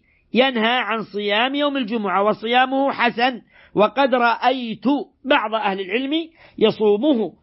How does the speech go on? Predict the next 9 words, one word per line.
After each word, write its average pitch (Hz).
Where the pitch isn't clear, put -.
وأراه 220
كان 220
يتحراه." 196
يعني، 220
أعجبني 233
رد 226
للنووي 208
عليه 208
جميل، 254